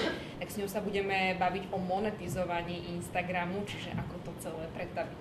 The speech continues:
do cink cink peniažkov. A pretože s-,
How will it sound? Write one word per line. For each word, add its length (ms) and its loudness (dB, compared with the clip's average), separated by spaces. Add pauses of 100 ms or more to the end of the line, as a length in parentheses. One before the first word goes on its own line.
(140)
do 80 -2 (400)
cink 240 -2
cink 180 0 (640)
peniažkov. 640 0 (400)
A 560 8
pretože 560 0
s-, 240 -8